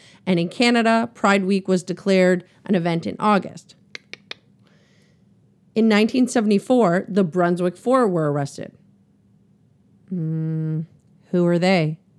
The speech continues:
Have you heard of them? I hadn't heard of them before. So, this was the inciting event in gay rights activism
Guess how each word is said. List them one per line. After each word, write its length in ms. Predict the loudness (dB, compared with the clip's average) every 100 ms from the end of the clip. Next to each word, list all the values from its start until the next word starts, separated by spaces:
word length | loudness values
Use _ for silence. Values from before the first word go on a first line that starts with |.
| _
Have 180 | -6
you 140 | -2 0
heard 180 | 2 0
of 100 | 0
them? 300 | 0 0 -4 2
I 140 | 2
hadn't 260 | 4 2 0
heard 160 | -2
of 80 | -4
them 140 | -6
before. 360 | -6 -8 -10 -14 _
So, 380 | -2 0 0 -8 _ _ _ _ _ _ _ _ _ _ _ _ _
this 480 | -2 2 2 2 -4
was 560 | 2 4 6 4 0 -4
the 380 | 0 2 0 -2
inciting 460 | -4 0 0 2
event 340 | 0 -2 -4 -4
in 160 | -4 -2
gay 180 | 0
rights 220 | 2 0 0
activism 580 | -4 -4 -6 -4 -6